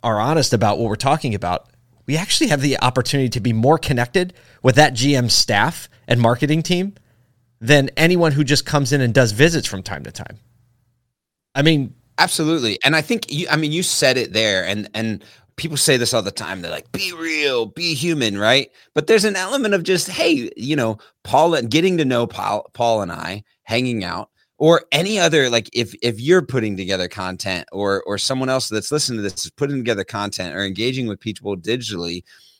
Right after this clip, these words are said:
Speaker 2: there is, like, don't put on the, like you said, the profile pic, like, the glamour shot. There's no need to put on the glamour shot because at some point you may meet that person and it, they
Speaker 1: And the
Speaker 2: have
Speaker 1: gig's
Speaker 2: to know
Speaker 1: up.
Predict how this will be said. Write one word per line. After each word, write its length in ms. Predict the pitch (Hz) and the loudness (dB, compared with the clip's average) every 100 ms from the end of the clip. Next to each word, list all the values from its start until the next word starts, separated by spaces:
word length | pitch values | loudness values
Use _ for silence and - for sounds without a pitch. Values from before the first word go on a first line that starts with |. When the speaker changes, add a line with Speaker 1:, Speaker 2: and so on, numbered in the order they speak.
| - | 0
Speaker 2:
there 320 | 131 156 175 | 4 6 6
is, 320 | 156 139 - - _ _ | 4 0 -4 -8 _ _
like, 180 | 113 113 95 | -6 -6 2
don't 320 | 143 170 - | 4 4 0
put 260 | - 160 139 | 4 4 6
on 540 | 123 120 117 117 110 - _ - | 2 4 2 2 -2 -8 _ -2
the, 680 | 110 110 107 107 104 101 - 95 - | 2 4 4 4 4 4 0 -10 -4
like 240 | 113 117 | -2 -2
you 80 | 120 | -4
said, 200 | - 107 | 0 0
the 80 | 98 | 0
profile 500 | 113 117 107 92 90 | 0 0 2 2 0
pic, 260 | 98 85 | -4 -4
like, 140 | 90 - | -6 -8
the 100 | 87 | -10
glamour 360 | 101 107 104 | -4 -2 0
shot. 320 | 82 - 71 - - _ | -4 -6 -8 -14 -20 _
There's 140 | 135 | -2
no 120 | 180 208 | 0 0
need 300 | 131 175 147 | 0 -2 -2
to 80 | |
put 180 | 104 110 | -4 -4
on 140 | 92 85 | -4 -8
the 80 | |
glamour 360 | 76 87 87 85 | -10 -8 -8 -8
shot 280 | - 85 - | -4 -4 -2
because 340 | 98 123 110 - | -2 -2 -2 0
at 220 | 113 - | 0 2
some 300 | - 180 175 | 0 2 0
point 260 | 135 160 107 | 0 -2 2
you 160 | 131 | 0
may 260 | 123 120 127 | 2 0 2
meet 360 | 117 127 127 _ _ - | 2 0 -4 _ _ -10
that 240 | - - - | -4 -4 -2
person 480 | 160 156 170 165 - _ _ _ | -4 -2 -2 -4 -6 _ _ _
and 260 | 120 131 - _ | 2 2 -2 _
it, 200 | 95 113 - | -4 -4 -2
they 140 | 120 120 | 0 2
Speaker 1:
And 100 | 123 | 2
the 60 | |
Speaker 2:
have 80 | 147 | 6
Speaker 1:
gig's 280 | 185 170 113 | 6 6 8
Speaker 2:
to 40 | |
know 260 | 170 139 | 8 8
Speaker 1:
up. 60 | 127 | 2